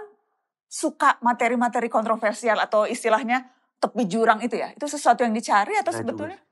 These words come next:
Speaker 1: Nggak
Speaker 2: Nggak
Speaker 1: juga?
Speaker 2: juga sih. Lucu mah, ya kata, kalau kata Bang Fanya, lucu mah ya lucu aja gitu. Banyak kok komik-komik yang nggak bawa isu sosial politik, tapi ya ketika mereka bikin show, ya full juga gitu.
Speaker 1: Hmm, hmm.
Speaker 2: Nggak, nggak juga, nggak juga.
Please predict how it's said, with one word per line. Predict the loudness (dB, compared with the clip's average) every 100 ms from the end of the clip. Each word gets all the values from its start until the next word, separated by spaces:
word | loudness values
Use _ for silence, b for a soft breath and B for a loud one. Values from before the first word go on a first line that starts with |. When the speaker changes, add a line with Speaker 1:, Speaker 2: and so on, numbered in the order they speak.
| _
Speaker 1:
Nggak | -6
Speaker 2:
Nggak | -6
Speaker 1:
juga? | -4 -6
Speaker 2:
juga | -8
sih. | -12
Lucu | -8 -6 -4
mah, | -2 0 -2 -8 -6
ya | -4
kata, | -2 -2 0
kalau | 0 2 2
kata | 0
Bang | 0 -2
Fanya, | -2 -2
lucu | -2 -2
mah | -4
ya | -4 -4
lucu | -6 -6 -4
aja | -4 -4 -10
gitu. | -10 -14 -20 _ _ _ _ _ -10
Banyak | -6 -4
kok | -2 -2 -4
komik-komik | -6 -4 -2 -2 -2
yang | -2 0
nggak | 0
bawa | 0 0 -2
isu | -4 -10
sosial | -10 -4 -2
politik, | -2 -6 -6 -18 _
tapi | -12 -12 -6 -6 -8 _ _ _ _ -16 -4
ya | -2
ketika | -2 -4 -4
mereka | -2 -2 0
bikin | -2 -2 -6 -6 -4
show, | 0 2 0 -6 _ _ _ _ _ _
ya | -14
full | -8 -2 -2
juga | 0 -2 0 -4 -4
gitu. | _ _
Speaker 1:
Hmm, | -10 -10 -12 _ -12
hmm. | -12 -12 -6
Speaker 2:
Nggak, | -2 -2
nggak | 0 0
juga, | 0 -2 -2 -4
nggak | -6 -8
juga. | -8 -10